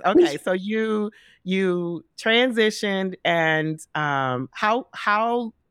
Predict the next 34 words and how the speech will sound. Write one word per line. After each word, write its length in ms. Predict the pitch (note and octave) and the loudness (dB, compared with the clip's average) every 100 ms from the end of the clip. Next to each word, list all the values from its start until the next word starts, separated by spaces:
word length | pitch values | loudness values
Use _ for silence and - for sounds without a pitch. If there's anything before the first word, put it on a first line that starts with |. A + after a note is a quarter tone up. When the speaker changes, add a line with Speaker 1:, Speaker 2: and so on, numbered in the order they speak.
| _ _ _ | _ _ _
Speaker 1:
how 280 | - A3 A3+ | -4 0 0
long 520 | G3+ G3 F#3 F3 E3+ | 2 2 4 2 0
were 140 | D#3+ | 0
you 720 | D#3 D3 C#3+ C#3 C3+ C3 C3 - _ - | 0 0 0 0 0 -4 -6 -10 _ -2
in 380 | D3 C3+ B2 B2 _ _ _ _ _ | 0 2 0 -4 _ _ _ _ _
partnership? 520 | - B2+ F#2+ - F#2+ - | -4 -2 -2 -4 -4 -2
How 80 | D#3 | -2
long 160 | D3+ | 0
were 80 | C#3+ | 0
you 120 | C3+ B2 | 0 0
married? 380 | A2 G#2 B2+ - _ _ _ - - - _ | 0 0 -4 -12 _ _ _ -20 -20 -20 _
Speaker 2:
Nine 380 | E3 E3 F3 E3+ | 2 4 2 4
years. 560 | D#3+ C#3 G#2+ B2+ - - _ | 4 4 0 -2 -8 -10 _
Speaker 1:
Nine 420 | D3 C#3 C3 C3 B2+ | -8 -4 -2 -2 -4
years. 420 | G#2 G2 A#2 B2+ | -2 -2 -2 -4
So 120 | - | -2
Speaker 2:
Yeah. 100 | B2+ | 0
Speaker 1:
you 40 | D3+ | 2
did 200 | E3+ E3 | 2 2
that 240 | D#3 C#3 - A#2 | 0 0 -4 -2
after 640 | C3 E3+ - E3+ F3+ F#3 - | -2 -4 -2 0 0 -2 -6
you 220 | E3 E3 | -6 -2
were 300 | D#3+ D#3+ D#3+ | 0 0 0
out 500 | B2+ B2 B2 D3+ - - - _ _ _ _ _ - | 0 0 0 -4 -8 -20 -20 _ _ _ _ _ -2
and, 580 | C3+ B2+ B2 A#2+ B2 C3 - | 0 2 0 0 -2 -6 -6
um, 540 | B2 A#2+ A2+ A2+ A2+ B2 | -2 0 -2 -2 -4 -2
yeah, 120 | B2 | -2
Speaker 2:
Yeah. 60 | A2+ | 0
Speaker 1:
well 300 | G#2 B2 C3 | 2 0 2
into 300 | C#3 - C#3+ | 0 0 0
your 600 | B2+ B2+ A#2 A2+ A2 B2 _ | 2 4 4 2 0 -4 _
life. 360 | B2 A2 F#2+ - | -2 0 0 -2
So 100 | B2+ | 0
you 280 | B2 C#3 | 2 2